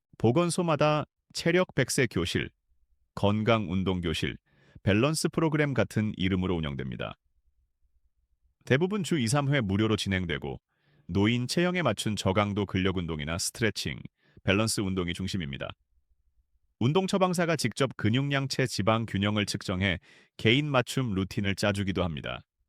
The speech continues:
심지어 일부 지역은 실내 운동기구나 헬스장 이용권을 무료로 지원하기도 합니다. 운동은 해야 하는데 어디서부터 시작해야 할지 모르겠다 는 분들에게 딱 맞습니다.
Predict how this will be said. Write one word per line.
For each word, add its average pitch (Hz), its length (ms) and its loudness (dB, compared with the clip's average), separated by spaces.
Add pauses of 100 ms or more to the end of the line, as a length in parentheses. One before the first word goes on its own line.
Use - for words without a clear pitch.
(600)
심지어 208 380 0
일부 123 240 2
지역은 139 360 0
실내 135 320 -2
운동기구나 87 800 -2 (460)
헬스장 151 460 0
이용권을 123 580 0
무료로 101 340 0
지원하기도 85 600 -2
합니다. 64 340 -8 (1400)
운동은 180 340 2
해야 175 240 2
하는데 160 480 0 (140)
어디서부터 135 520 2
시작해야 131 480 0
할지 123 220 0
모르겠다 80 640 -2 (1160)
는 127 200 0
분들에게 131 420 2
딱 151 200 0
맞습니다. 104 560 -2